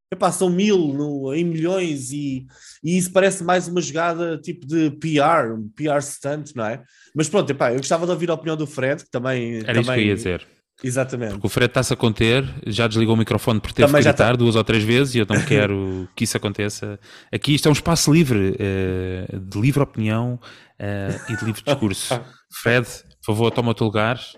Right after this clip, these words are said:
Speaker 2: Elon Musk, se estiveres a ouvir, também estamos à venda. Pá,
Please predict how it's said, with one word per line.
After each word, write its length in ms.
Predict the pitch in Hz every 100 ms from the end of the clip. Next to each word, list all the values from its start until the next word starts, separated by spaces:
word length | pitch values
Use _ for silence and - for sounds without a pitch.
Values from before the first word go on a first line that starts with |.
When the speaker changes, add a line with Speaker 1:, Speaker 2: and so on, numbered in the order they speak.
| _ _
Speaker 2:
Elon 180 | 113 123
Musk, 260 | 123 139 -
se 40 |
estiveres 280 | - 120 117
a 40 |
ouvir, 300 | 113 127 156
também 160 | 160 151
estamos 200 | 151 156
à 80 | 156
venda. 340 | 143 131 87 - - _ _
Pá, 320 | 120 90